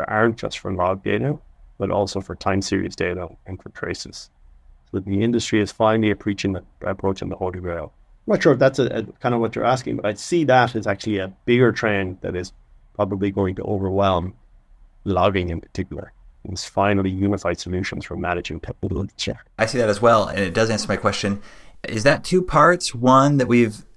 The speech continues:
Speaker 2: identified, like, a single way to record an event, and then two, that we have a way of storing that that is optimized for all the various types of queries you might want to read?
Speaker 1: In my opinion, it's a little bit of the former,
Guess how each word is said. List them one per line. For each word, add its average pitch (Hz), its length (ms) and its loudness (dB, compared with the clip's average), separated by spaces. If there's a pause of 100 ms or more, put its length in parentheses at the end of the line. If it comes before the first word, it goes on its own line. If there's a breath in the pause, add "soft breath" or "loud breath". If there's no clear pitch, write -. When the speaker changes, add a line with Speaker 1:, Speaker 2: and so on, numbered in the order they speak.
(140)
Speaker 2:
identified, 107 720 4
like, 98 280 -4
a - 100 -2
single 104 760 2 (440)
way 98 440 2
to 98 140 -6
record 95 380 0
an 92 40 -2
event, 90 580 -2 (800)
and 95 140 0
then 92 140 0
two, 104 440 2
that 85 100 -4
we 87 100 0
have 90 240 2
a 90 60 0
way 87 160 2
of 82 80 -2
storing 98 460 0
that 104 300 0
that 82 320 -2
is 90 220 -4
optimized 85 720 -2
for 82 100 -4
all 82 120 0
the 85 80 -2
various 82 320 -2
types - 260 -8
of - 40 -16
queries 95 420 -2
you 101 40 -4
might 98 240 -2
want 95 300 -2
to 101 240 -4 (300)
read? 117 280 0 (160)
Speaker 1:
In 147 140 6
my 160 140 8
opinion, 151 500 4 (120)
it's 117 180 -6
a 117 40 0
little 131 400 2
bit 190 140 2
of 190 120 -2
the 190 80 -4
former, 120 460 0